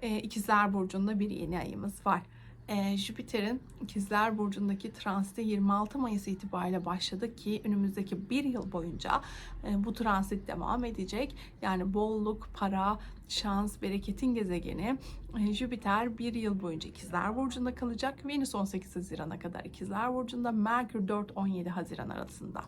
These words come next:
İkizler Burcu'nda. Yani oldukça ikizler iletişimin, bilginin oldukça hızlı aktığı, sürekli, e, bir şeylere ayak uydurmak, değişeceğimizin, dönüşeceğimizin, böyle hareketleneceğimiz bir aya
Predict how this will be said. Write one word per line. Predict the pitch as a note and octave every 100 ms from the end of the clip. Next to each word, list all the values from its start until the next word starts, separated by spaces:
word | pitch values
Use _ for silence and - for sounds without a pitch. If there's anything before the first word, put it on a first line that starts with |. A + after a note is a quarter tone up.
| - - - - -
İkizler | A3+ B3+ B3 B3+ B3
Burcu'nda. | B3+ - A#3+
Yani | A#3 A3+ C#4+ C#4 A3 -
oldukça | D#4 F4 D4+ - G3+
ikizler | - A3 - B3+ A#3+ C4 C#4 C#4 - - - - -
iletişimin, | G#3+ A#3 A3+ - B3 A#3+ G#3
bilginin | C4 B3+ A#3+ G3+
oldukça | A#3+ C#4+ C4+ -
hızlı | G#3 A#3+ A#3+ -
aktığı, | - - - G#3+ G3+ G3+ - - - -
sürekli, | - - D#4+ D#4 - A3+ F#3 G3
e, | G#3+
bir |
şeylere | B3+ C#4+ C#4 C4
ayak | B3 B3+ C#4
uydurmak, | B3+ G#3 G#3 F3+ F3+
değişeceğimizin, | A#3 B3+ - B3+ C4 B3+ B3 A#3+ B3
dönüşeceğimizin, | A3+ A#3 A#3 A3+ A#3+ A#3+ A#3+ A#3+
böyle | A#3+
hareketleneceğimiz | A#3+ A3+ C#4 C#4 C4 B3 A3+ G#3 G3+ G3+ A3
bir | C#4
aya | A3+ A#3 D#4+